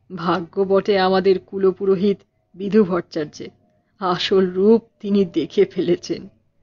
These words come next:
একটি পুরুষের হাত পুরু পর্দা টেনে ধরল। ঘরে যিনি এলেন, তাকে দেখা মাত্র সসম্ভ্রমে দুই ভাই সোফা ছেড়ে উঠে দাঁড়ালেন।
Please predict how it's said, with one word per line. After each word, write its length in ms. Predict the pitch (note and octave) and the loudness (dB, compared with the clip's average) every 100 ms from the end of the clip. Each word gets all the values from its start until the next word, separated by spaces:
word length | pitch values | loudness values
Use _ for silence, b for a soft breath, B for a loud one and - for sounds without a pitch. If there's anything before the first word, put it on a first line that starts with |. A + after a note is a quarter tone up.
| _ _ _ _ _ _ _ _ b - | _ _ _ _ _ _ _ _ b -6
একটি 240 | D#4 F4+ | 0 0
পুরুষের 480 | F4 D4 D#4+ F4 D#4+ | 2 2 2 4 2
হাত 340 | C#4 D4 D4+ _ | 4 2 2 _
পুরু 200 | C4+ C#4 | -4 -4
পর্দা 420 | A#3 A#3+ G#3+ A#3+ | -2 -4 -4 -6
টেনে 240 | B3 A3 G3+ | -6 -6 -6
ধরল। 360 | F3+ - - - _ _ _ _ _ A3+ | -10 -10 -10 -14 _ _ _ _ _ -6
ঘরে 380 | A3 G#3 B3+ D4+ | -2 4 6 4
যিনি 260 | - C#4+ C#4+ | 2 0 0
এলেন, 480 | - A#3 C4 G#3 G3+ _ _ _ | 2 2 4 2 -2 _ _ _
তাকে 380 | A#3+ A#3 B3 A#3+ - _ G#3+ | -8 -4 -4 -4 -10 _ -2
দেখা 400 | A#3 A#3 - B3 | 0 0 -2 2
মাত্র 540 | A3+ A3 - C4 A3+ - _ _ | 2 0 -4 0 0 -2 _ _
সসম্ভ্রমে 800 | - C4 B3+ C4 B3+ B3+ C#4 C#4 | -2 0 0 -2 0 0 2 0
দুই 220 | A3+ A#3+ | 0 -4
ভাই 320 | A3 A3 A#3 A#3+ _ _ - | -4 -2 -2 -2 _ _ -16
সোফা 360 | B3 A3+ B3 | -12 -10 -10
ছেড়ে 280 | A#3 A3+ A3 | -8 -4 -4
উঠে 240 | G3 G#3 | -4 -10
দাঁড়ালেন। 440 | G3 G3+ G3+ G3+ | -16 -14 -12 -12